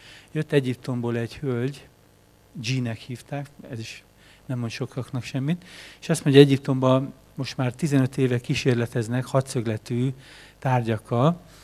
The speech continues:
ami azt jelenti, hogy az egyiptomiak is hasonló geometriai formában tartaszt-, tartották a, az élelmiszereiket, és azt tapasztalták, hogy sokkal, ö, tovább maradt friss, meg energikus. Nem nagyon foglalkoztam vele akkor,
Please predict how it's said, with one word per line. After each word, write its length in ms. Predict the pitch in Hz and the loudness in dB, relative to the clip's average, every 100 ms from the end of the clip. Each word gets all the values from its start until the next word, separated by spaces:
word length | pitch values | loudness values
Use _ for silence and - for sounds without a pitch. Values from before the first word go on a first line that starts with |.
| - - - - | -20 -20 -20 -18
ami 220 | - 123 135 | -8 0 0
azt 240 | 143 - - | 0 -4 -6
jelenti, 560 | 147 135 127 120 - | 2 2 2 -2 -4
hogy 240 | 135 131 120 | 0 0 2
az 340 | 120 127 127 | 0 -2 2
egyiptomiak 640 | 139 131 127 131 123 117 | 2 2 0 0 0 -2
is 100 | 120 | -4
hasonló 680 | - 135 - 123 113 113 123 - - - | -2 -2 0 0 2 2 0 -2 -20 -4
geometriai 520 | 127 131 120 - 113 | 2 4 2 -2 -6
formában 580 | - 135 123 113 113 110 | 0 0 2 2 0 0
tartaszt-, 580 | 131 120 - 110 - 233 | 2 2 0 -6 -6 -2
tartották 720 | - 135 - 117 - 117 113 | 8 8 8 -6 -4 -4 -2
a, 240 | 120 110 110 - - - - | -2 -2 -4 -12 -20 -20 -10
az 160 | 117 | -2
élelmiszereiket, 1040 | 139 139 123 120 - 127 120 120 156 156 | 4 6 6 4 0 2 2 4 4 4
és 120 | 127 143 | 2 0
azt 180 | 123 | -2
tapasztalták, 560 | - - 113 - 120 117 | -2 -4 -4 -2 -4 -4
hogy 100 | 117 | -6
sokkal, 600 | - 123 - 117 110 110 - - - - | -4 -4 -2 0 0 -2 -6 -20 -20 -12
ö, 140 | 131 113 - | -6 -4 6
tovább 540 | 139 120 113 110 127 | 8 8 4 2 0
maradt 320 | 127 120 113 | 2 4 2
friss, 240 | - 123 - | 0 0 0
meg 180 | 117 | -4
energikus. 600 | 120 117 110 107 123 107 - - - - | -2 0 -2 -4 -4 -6 -8 -20 -16 0
Nem 140 | 170 | 2
nagyon 300 | 165 147 139 | 4 6 6
foglalkoztam 640 | 131 151 139 131 135 - 131 | 6 6 6 6 -2 -2 4
vele 160 | 131 | 4
akkor, 360 | 131 - 147 | 4 6 6